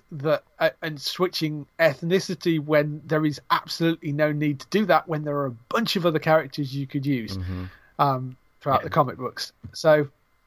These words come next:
Speaker 2: Yeah.
Speaker 1: and, and, you know, treat those characters right first. I mean, then what you do is entirely up to you, but at least, you know,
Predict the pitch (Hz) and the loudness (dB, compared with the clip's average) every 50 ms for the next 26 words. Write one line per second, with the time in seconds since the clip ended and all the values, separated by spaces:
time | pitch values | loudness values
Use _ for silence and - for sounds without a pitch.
0 | _ - - 165 165 170 175 180 170 156 - - 180 190 190 175 - - - 180 | _ 0 2 4 4 6 4 2 0 -4 -2 0 2 2 2 -2 -6 -6 -4 -4
1 | 160 147 139 - - - 226 226 220 - - 156 175 180 202 190 - - 151 151 | -4 -4 -4 -8 -6 -2 -2 -2 -2 -4 0 4 4 4 4 2 -2 -2 0 0
2 | 151 143 - - - 135 117 117 131 127 120 - - - - - - _ _ _ | 0 0 -2 -8 -12 -12 -12 -12 -10 -10 -10 -10 -12 -14 -18 -20 -20 _ _ _
3 | _ _ - - - - 180 131 - - - - - - _ _ _ _ _ - | _ _ -20 2 4 4 4 4 2 -2 -8 -14 -18 -20 _ _ _ _ _ -20
4 | - _ _ _ _ _ _ _ _ _ _ _ _ _ _ _ - - - 170 | -20 _ _ _ _ _ _ _ _ _ _ _ _ _ _ _ -10 -8 -8 -6
5 | 185 165 160 - 165 143 127 131 156 180 196 233 220 208 185 185 - 190 170 147 | -6 -8 -10 -12 -14 -14 -8 -2 2 2 2 2 2 -4 -8 -8 -8 -8 -4 -2
6 | 160 160 156 143 135 131 143 139 - 151 147 143 139 139 135 131 - - 143 139 | 0 0 0 -2 -4 -6 -10 -6 -2 0 0 0 0 -2 -4 -4 -6 -6 -4 -2
7 | 131 120 104 107 - 139 139 - - 156 160 180 175 180 220 240 - - - - | -2 -4 -4 -4 -4 -4 -4 -2 -2 -4 -2 0 2 4 4 4 2 0 -6 -8
8 | - 185 156 147 110 107 | -2 2 4 4 4 2